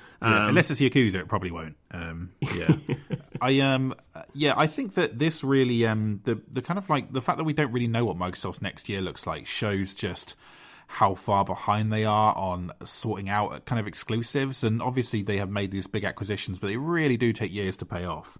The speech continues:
Speaker 1: Um, I will say on the plus side, Matthew, with no Forza Horizon this year, is whichever Forza Horizon they release next year will probably be fucking boss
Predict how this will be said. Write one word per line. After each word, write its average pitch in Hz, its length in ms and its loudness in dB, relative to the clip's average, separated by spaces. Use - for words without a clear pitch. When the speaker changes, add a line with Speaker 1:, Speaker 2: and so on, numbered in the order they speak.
Speaker 1:
Um, 104 340 0
I 120 60 2
will 165 160 4
say 127 180 2
on 117 100 4
the 107 60 0
plus 123 260 0
side, 95 320 0
Matthew, 90 360 -4
with 92 280 -6
no 104 180 -2
Forza 95 340 -6
Horizon 95 400 -2
this 95 240 -6
year, 80 240 -4
is - 160 -10
whichever 156 380 0
Forza 131 300 -2
Horizon 117 340 4
they 107 100 2
release 101 260 -2
next 120 300 -2
year 101 120 0
will 82 60 -6
probably 151 280 0
be 92 120 -4
fucking 95 520 -8
boss - 500 0